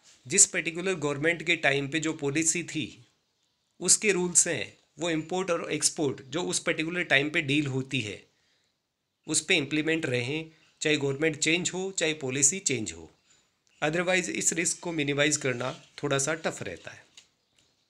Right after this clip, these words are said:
और लास्ट पॉइंट आता है code of conduct, आचार संहिता।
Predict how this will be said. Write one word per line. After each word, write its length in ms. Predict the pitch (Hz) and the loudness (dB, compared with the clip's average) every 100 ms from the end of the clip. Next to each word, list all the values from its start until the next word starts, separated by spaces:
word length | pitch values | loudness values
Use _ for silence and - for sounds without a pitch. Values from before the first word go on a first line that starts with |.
| _ _ _ _ _ - - | _ _ _ _ _ -20 -8
और 60 | 139 | 0
लास्ट 380 | 135 160 - | 2 4 2
पॉइंट 240 | 202 190 190 | 4 4 6
आता 220 | 147 143 | 4 2
है 340 | 113 110 151 _ _ - _ - | 0 -2 -10 _ _ -20 _ 0
code 180 | 156 160 | 2 4
of 220 | 170 - | 2 0
conduct, 680 | 226 233 143 120 110 - - _ _ | -6 -4 -2 0 -2 -6 -20 _ _
आचार 340 | 135 139 156 165 | -4 0 2 2
संहिता। 640 | - 139 117 98 85 - | 2 2 -2 -6 -12 -14